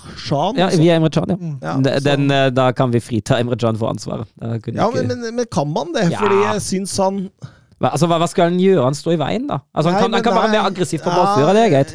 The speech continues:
Speaker 1: ja, nei, men jeg, jeg, jeg tenker det at, eh, altså, det, det skuddet der, da, det er ikke sånn kjempehardt. Og du ser at <laughs> Kobel hadde tatt den om den hadde gått fram.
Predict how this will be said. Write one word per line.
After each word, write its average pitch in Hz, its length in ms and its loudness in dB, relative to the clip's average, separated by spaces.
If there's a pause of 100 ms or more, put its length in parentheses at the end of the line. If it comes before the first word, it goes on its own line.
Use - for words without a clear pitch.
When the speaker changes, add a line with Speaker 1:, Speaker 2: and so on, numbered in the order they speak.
Speaker 1:
ja, 196 140 -2
nei, 190 260 0
men 226 160 -2
jeg, 226 160 0
jeg, 220 300 -4
jeg 208 160 -2
tenker 175 340 -4
det 156 80 0
at, 147 200 -4
eh, 175 340 2
altså, 160 400 -2
det, 156 160 -10 (100)
det 156 160 0
skuddet 131 460 -6
der, 180 180 -2
da, 233 60 -2 (400)
det 160 100 -2
er 151 220 0
ikke 233 180 -8
sånn 226 160 -8 (160)
kjempehardt. 196 760 -8 (420)
Og 160 80 -4
du 175 100 2
ser 156 360 -2
at - 160 -4 (400)
<laughs> 165 400 -6
Kobel 131 340 -4
hadde 208 160 -4
tatt 170 300 -6
den 190 100 -8
om 175 140 -6
den 165 100 -4
hadde 170 220 -4
gått 165 180 -6
fram. 180 300 -6